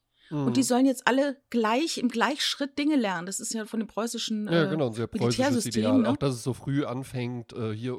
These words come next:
Speaker 2: Schule fängt ja teilweise schon um sieben Uhr an oder so, ne?
Speaker 1: Ja, ja, ja, und dann setzt euch hin und seid ruhig und, ne, also wirklich
Speaker 2: Mhm.
Speaker 1: richtig, richtig, äh, da wird ja richtig die Lust am Lernen so ein bisschen vergällt, ne? Es gibt natürlich einige Typ Menschen, denen,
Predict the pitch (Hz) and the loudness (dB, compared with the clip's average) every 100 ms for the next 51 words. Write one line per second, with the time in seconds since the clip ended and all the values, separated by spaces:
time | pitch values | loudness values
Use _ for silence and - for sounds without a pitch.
0 | 110 113 - 147 135 156 135 120 127 120 | -8 -12 -8 -4 -4 -4 -6 -6 -6 -4
1 | 113 104 123 113 104 127 139 131 123 101 | -4 -6 -8 -10 -10 -10 -10 -4 -2 0
2 | 98 135 90 101 95 98 98 98 _ 107 | 0 -4 -6 -8 -8 -8 -10 -12 _ -12
3 | 110 - 175 185 175 170 180 175 196 208 | -12 -6 -2 0 0 -2 0 0 0 -2
4 | - 185 175 240 254 214 180 180 175 - | 0 -2 0 2 0 0 -2 -2 -2 0
5 | 240 254 254 233 185 208 240 - 180 170 | 2 4 2 0 -4 -2 -2 -4 -4 -6
6 | 220 226 208 117 - - - - - 269 | -6 -4 -4 -6 -18 -20 -20 -20 -2 -2
7 | - 240 - - 208 240 - 240 - - | 0 -4 -6 -6 -6 -6 -4 -6 -6 -6
8 | 208 202 208 214 196 240 247 214 202 247 | -4 -4 -6 -6 -2 0 0 -2 -4 -4
9 | 240 240 233 302 - 220 202 277 226 202 | 0 0 0 -2 -4 -2 0 0 0 -4
10 | 185 - 196 190 175 190 170 143 208 302 | -4 -6 -6 -6 -6 -4 -4 -2 -4 -4
11 | - - - - 262 247 240 240 208 220 | -6 -18 -8 -4 0 2 0 -2 0 -2
12 | 208 202 - - _ _ - 247 226 240 | -2 -6 -8 -20 _ _ -2 0 2 2
13 | 269 - 330 - _ _ 233 226 220 | 2 0 -4 -6 _ _ 2 4 4